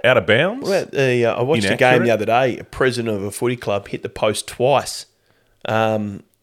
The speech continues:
Speaker 2: in
Speaker 1: I
Speaker 2: one,
Speaker 1: reckon we
Speaker 2: in
Speaker 1: could
Speaker 2: one
Speaker 1: get better
Speaker 2: game.
Speaker 1: than that.
Speaker 2: Yeah. So anyway, if you've got some good records that you think
Speaker 1: Fattest goalpost?
Speaker 2: that you'd like to know or that you've got to tell us, get in, get in
Speaker 1: Thickest,
Speaker 2: touch.
Speaker 1: thickest fifty metre line?
Speaker 2: Thickest
Speaker 1: Shortest fifty metre line.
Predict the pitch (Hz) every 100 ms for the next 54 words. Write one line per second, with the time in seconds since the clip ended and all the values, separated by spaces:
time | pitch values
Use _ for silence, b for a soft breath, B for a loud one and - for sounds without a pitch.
0 | - 110 107 117 110 90 78 117 107 113
1 | 110 104 139 - 76 87 82 120 120 127
2 | 101 85 - 160 196 139 147 170 160 233
3 | 240 208 170 147 123 120 123 120 120 113
4 | 113 110 110 131 120 - - - 147 131
5 | 120 - 104 123 151 185 220 127 120 110
6 | 123 147 - - 170 143 120 120 131 117
7 | 113 101 104 117 113 - - 110 98 151
8 | - - - 135 120 107 - 143 131 156
9 | 107 98 - - - 151 135 135 - 135
10 | - 123 120 131 135 151 240 277 _ _
11 | _ _ _ - - - - 175 208 214
12 | 160 - - - 135 143 117 123 120 98